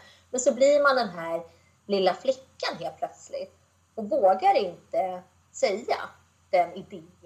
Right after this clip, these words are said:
eller den tanken man har. Så man s-, har, och så sitter man och väntar lite och sen kommer någon annan eller, liksom, då en man i samma forum och säger just det man hade tänkt att säga. Och hur många gånger har man inte tänkt då så här:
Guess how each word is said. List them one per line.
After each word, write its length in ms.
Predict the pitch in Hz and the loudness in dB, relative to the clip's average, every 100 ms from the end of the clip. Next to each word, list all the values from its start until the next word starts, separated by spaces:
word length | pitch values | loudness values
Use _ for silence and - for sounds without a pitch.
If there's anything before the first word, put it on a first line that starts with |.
| 147 - | -16 -2
eller 180 | 190 | 0
den 180 | 175 156 - | 0 -2 -2
tanken 440 | 190 160 - 170 | -4 -4 -10 -14
man 120 | 156 160 | -14 -18
har. 200 | 143 160 | -14 -14
Så 140 | - 220 | -14 -12
man 80 | - | -12
s-, 180 | 214 190 | -10 2
har, 200 | 180 175 | 4 4
och 60 | |
så 100 | - | 2
sitter 220 | - 320 - | -8 -14 -6
man 80 | 277 | -2
och 60 | 262 | 0
väntar 300 | 214 214 226 | -2 -6 -12
lite 340 | 220 - 214 _ _ _ - | -14 -16 -18 _ _ _ -20
och 80 | 214 | -4
sen 240 | 262 302 | -4 -2
kommer 300 | - 185 185 | 0 0 0
någon 160 | 180 196 | -4 -2
annan 540 | 196 180 269 359 - | -2 -4 -6 -6 -4
eller, 260 | 185 180 175 | -2 0 0
liksom, 260 | 175 - - _ _ - | -2 -8 -12 _ _ -10
då 220 | 196 175 | 0 0
en 180 | 170 165 | 0 -4
man 380 | 151 151 190 - _ | -10 -10 -16 -20 _
i 180 | 180 170 | -10 -10
samma 320 | - 170 160 | -6 -6 -6
forum 360 | - 170 151 160 | -6 -6 -6 -10
och 100 | 180 | -10
säger 400 | - 190 185 180 | 0 4 4 2
just 560 | 190 330 - - - _ _ | -4 -8 -8 -12 -14 _ _
det 440 | 175 170 156 156 156 185 | -12 -10 -8 -10 -10 -8
man 160 | 170 | -4
hade 180 | 160 175 | -2 -2
tänkt 380 | - 151 - - | -4 -10 -14 -16
att 60 | |
säga. 440 | - 240 190 220 196 | -6 -2 0 2 2
Och 100 | 214 | 2
hur 140 | 302 | -2
många 200 | 262 214 | -2 0
gånger 140 | 196 196 | 2 2
har 160 | 190 | 2
man 200 | 202 202 | 0 -4
inte 160 | 208 - | -6 -6
tänkt 260 | 440 185 - | -6 -6 -6
då 100 | 151 | -6
så 100 | |
här: 100 | - | -6